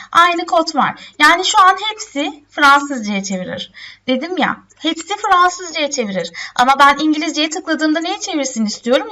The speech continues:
İngilizceye. O zaman yan taraftaki küçük oka tıklayarak İngilizce yapıyorum. Almanca'ya geçtiğimde yan taraftaki küçük ota-, oka tıklayarak Almanca yazıyorum. Türkçe'ye geçtiğimde yan taraftaki küçük oka tıklayarak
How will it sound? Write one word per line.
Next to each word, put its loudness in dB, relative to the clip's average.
İngilizceye. -2
O -2
zaman 4
yan 4
taraftaki 2
küçük -10
oka -2
tıklayarak 0
İngilizce -6
yapıyorum. -6
Almanca'ya 4
geçtiğimde 0
yan 4
taraftaki -2
küçük -8
ota-, -6
oka 0
tıklayarak -2
Almanca 2
yazıyorum. -10
Türkçe'ye -4
geçtiğimde -4
yan 0
taraftaki -2
küçük -10
oka -6
tıklayarak -4